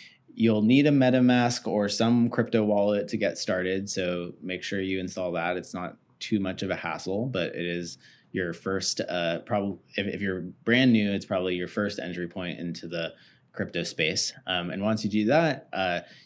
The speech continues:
you can create a collection for free today, um, and go and mint your own N F Ts and, uh,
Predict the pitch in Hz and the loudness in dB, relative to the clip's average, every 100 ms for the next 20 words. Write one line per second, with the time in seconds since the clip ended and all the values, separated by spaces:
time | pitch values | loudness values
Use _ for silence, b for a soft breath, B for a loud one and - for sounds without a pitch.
0 | - 110 104 - 107 104 104 95 - 123 | 0 0 2 0 0 0 -2 -2 2 2
1 | 135 135 117 117 123 - 101 98 98 95 | 2 0 0 0 0 -2 0 0 -2 -6
2 | - 92 87 85 87 80 80 98 113 _ | -2 -2 -2 -4 -2 0 0 -2 -4 _
3 | 92 87 82 85 85 - 90 87 87 85 | -4 -4 -2 -4 -6 -4 -2 -2 -4 -6
4 | B B - 98 95 90 92 98 95 92 | B B -4 0 0 0 0 -2 -2 -2
5 | 90 90 87 87 - 87 87 87 82 - | 0 0 -4 -6 -4 -2 0 -2 -6 -8
6 | 85 82 82 76 - 78 | -6 -6 -8 -10 -8 -6